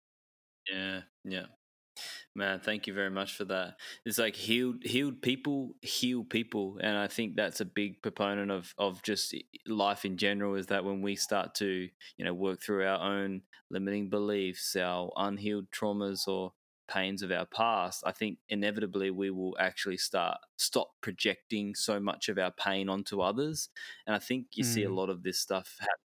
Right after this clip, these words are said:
Speaker 1: now, right? Is like, I, well, I remember seeing the George Floyd incident on Instagram, and I just thought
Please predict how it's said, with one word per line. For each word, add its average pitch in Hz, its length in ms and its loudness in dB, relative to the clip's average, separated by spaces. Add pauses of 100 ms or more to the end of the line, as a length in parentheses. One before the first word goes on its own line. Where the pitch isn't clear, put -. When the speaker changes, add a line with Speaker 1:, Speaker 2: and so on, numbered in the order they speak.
(160)
Speaker 1:
now, 92 200 4
right? 90 240 2
Is 92 140 -2
like, 87 240 -2 (580)
I, 117 200 4
well, 120 120 0
I - 20 2
remember 120 260 0
seeing 110 280 2
the 98 80 -2
George 101 280 0
Floyd 104 260 0
incident 98 360 -2
on 92 120 -2
Instagram, 104 640 0
and 92 100 -2
I 90 60 0
just - 280 -6
thought 92 260 -2